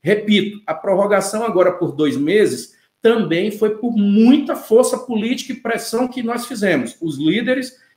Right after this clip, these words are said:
e o presidente Davi Alcolumbre com o Rodrigo Maia, que foram pra cima do Guedes e disseram, "Ó,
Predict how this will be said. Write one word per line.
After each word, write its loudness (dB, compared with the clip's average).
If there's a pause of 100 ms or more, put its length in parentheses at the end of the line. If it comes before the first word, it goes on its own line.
e 0
o -4
presidente 0
Davi 2
Alcolumbre 2
com -4
o 0
Rodrigo 0
Maia, 2
que -12
foram 2
pra 0
cima 0
do -2
Guedes 2
e -6
disseram, 2
"Ó, 4